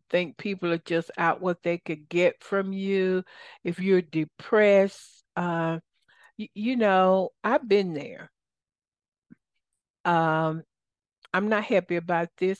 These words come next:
but I've been in many relationships,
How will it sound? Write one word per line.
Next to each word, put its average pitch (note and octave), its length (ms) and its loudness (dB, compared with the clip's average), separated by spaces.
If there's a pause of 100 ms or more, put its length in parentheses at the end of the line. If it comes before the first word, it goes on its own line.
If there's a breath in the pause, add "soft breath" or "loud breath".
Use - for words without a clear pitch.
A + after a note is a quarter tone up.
but E3 220 -4 (580)
I've F3+ 180 -2
been F3+ 200 2
in F3+ 320 -2 (380)
many F#3 340 -2
relationships, F#3 1200 -2